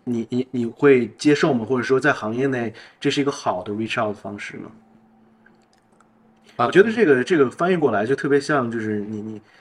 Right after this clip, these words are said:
Speaker 1: 你发一个 LinkedIn 直接上面约嘛。
Speaker 2: <laughs> 确实有那个，确实那个感觉。
Speaker 1: 对。
Speaker 2: 嗯，我觉得，呃，我，我不会对这句话产生反感。
Speaker 1: 嗯。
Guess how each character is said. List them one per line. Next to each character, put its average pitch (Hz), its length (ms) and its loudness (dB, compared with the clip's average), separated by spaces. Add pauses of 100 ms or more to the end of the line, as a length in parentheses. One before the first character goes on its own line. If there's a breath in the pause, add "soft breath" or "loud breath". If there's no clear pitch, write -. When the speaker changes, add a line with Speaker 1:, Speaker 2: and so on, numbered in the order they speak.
Speaker 1:
你 110 100 -10
发 135 200 0
一 - 20 0
个 135 80 2
LinkedIn 135 300 -2
直 113 100 -6
接 127 80 2
上 127 180 -2
面 110 200 -4
约 123 160 0
嘛。 110 120 -8 (760 loud breath)
Speaker 2:
<laughs> - 840 -8
确 185 120 6
实 160 100 0
有 127 80 2
那 110 140 -6
个， 107 320 -2
确 - 160 -4
实 113 100 -6
那 107 80 -8
个 104 80 -4
感 95 160 -4
觉。 - 160 -12 (440 loud breath)
Speaker 1:
对。 101 180 -12
Speaker 2:
嗯， 104 360 -4 (1500)
我 113 220 4
觉 113 180 2
得， 127 360 4
呃， 101 420 0
我， 123 120 4
我 123 120 0
不 123 100 -8
会 175 140 4
对 160 100 -2
这 160 80 -4
句 156 100 -6
话 151 220 -2
产 113 160 -8
生 101 140 -12
反 - 180 -12
感。 95 160 -16 (160)
Speaker 1:
嗯。 101 220 -10